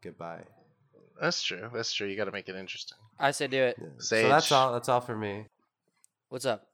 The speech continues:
Speaker 1: Your turn.
Speaker 3: Yeah.
Speaker 2: Yeah. Tell us what's been going on, because I feel like I've talked to you the least. I, I can get a hold of Swire every once in a while, but you seem to be the, the busiest
Speaker 3: Dude, what,
Speaker 2: bee of them
Speaker 3: what
Speaker 2: all.
Speaker 3: hasn't been going on? So I picked up a whole new life,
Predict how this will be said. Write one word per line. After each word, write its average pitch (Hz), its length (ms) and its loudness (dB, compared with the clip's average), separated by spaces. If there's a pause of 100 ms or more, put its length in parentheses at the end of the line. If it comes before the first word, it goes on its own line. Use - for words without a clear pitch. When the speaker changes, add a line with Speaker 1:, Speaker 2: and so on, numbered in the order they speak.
Speaker 1:
Your 104 120 -2
turn. 98 340 -4 (840)
Speaker 3:
Yeah. 127 420 2 (260)
Speaker 2:
Yeah. 107 300 4 (300)
Tell 127 200 6
us 120 120 4
what's 110 120 -4
been 113 140 -6
going 110 260 0
on, 104 220 2
because 95 640 -6 (540)
I 110 60 -6
feel 107 180 2
like 101 160 0
I've 104 120 2
talked - 240 -6
to 104 60 -10
you 101 120 -6
the 95 80 -6
least. 98 380 -4 (100)
I, 123 240 -4
I - 20 0
can 131 240 -6
get 117 140 0
a 113 40 2
hold 113 160 -2
of 104 80 -6
Swire 107 280 0
every 101 180 -2
once 98 220 -8
in 101 40 -10
a 98 40 -6
while, 98 160 -2
but 95 100 -12
you 101 100 -14
seem 120 200 -10
to 101 80 -12
be 95 120 -10
the, 92 200 -6
the 92 120 -12
busiest 95 580 -6
Speaker 3:
Dude, 127 160 -6
what, 127 380 0
Speaker 2:
bee 110 200 -2
of 92 120 -2
them 95 100 0
Speaker 3:
what 202 140 8
Speaker 2:
all. 190 80 0
Speaker 3:
hasn't 175 440 0
been 127 140 -6
going 120 300 4
on? 101 400 -2 (340)
So 117 360 -2 (140)
I 139 300 6
picked 156 320 -6
up 139 180 2
a 120 100 2
whole 139 300 2
new 151 200 0
life, 143 360 4